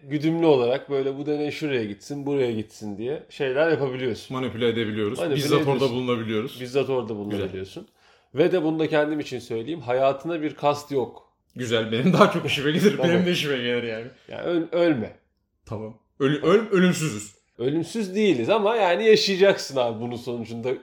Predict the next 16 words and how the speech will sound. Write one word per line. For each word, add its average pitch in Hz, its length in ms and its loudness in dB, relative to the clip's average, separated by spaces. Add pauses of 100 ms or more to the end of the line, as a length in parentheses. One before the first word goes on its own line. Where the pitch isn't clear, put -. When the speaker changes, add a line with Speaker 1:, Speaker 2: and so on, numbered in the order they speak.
(180)
Speaker 1:
Kesin 180 320 2
o. 131 180 0
Nasıl 175 240 0
yaşarsın 196 600 4
bilmiyorum. 139 520 -6
Speaker 2:
<laughs> - 60 -20
Tamam 170 280 0
yani 151 240 -2
bir, 160 140 -4 (260)
bir 185 60 -6
kısmının 208 320 0
çok, 208 220 2
çok 233 180 0
zor 202 180 6
olacak 143 300 0
ama 170 240 -2